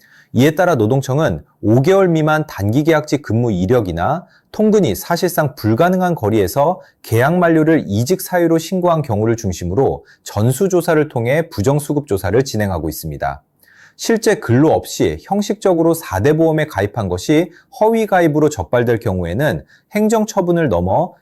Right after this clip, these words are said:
형사처벌까지 이어질 수 있는 중대한 불이익이 발생합니다. 이런 방식으로 실업급여를 신청해서는 절대 안 됩니다.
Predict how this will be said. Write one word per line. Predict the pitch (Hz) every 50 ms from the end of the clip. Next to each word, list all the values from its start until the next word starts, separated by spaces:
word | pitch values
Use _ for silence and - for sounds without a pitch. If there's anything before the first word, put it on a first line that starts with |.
| _ -
형사처벌까지 | - 220 226 226 220 233 220 220 - - 196 180 175 165 - 151 143 139 135 98
이어질 | 90 101 104 104 110 104
수 | - - 98
있는 | 85 85 98 120 143 160 165 160
중대한 | - - - 107 117 117 139 143 139 135 139
불이익이 | - - 101 107 110 101 104 107
발생합니다. | 101 85 82 - - 82 80 73 71 69 65 73 69 69 - _ _ _ _ _ _ - _ _ -
이런 | 107 120 143 175 190
방식으로 | - - - 170 - 180 160 160 165 165
실업급여를 | 165 - - - 214 208 - 208 185 185 175 175
신청해서는 | 170 - 165 156 160 139 120 107 - 95 101 107 - 165 160 -
절대 | - - 92 92 92 - 143 117
안 | 85 80
됩니다. | 73 80 73 71 67 - 71 67 67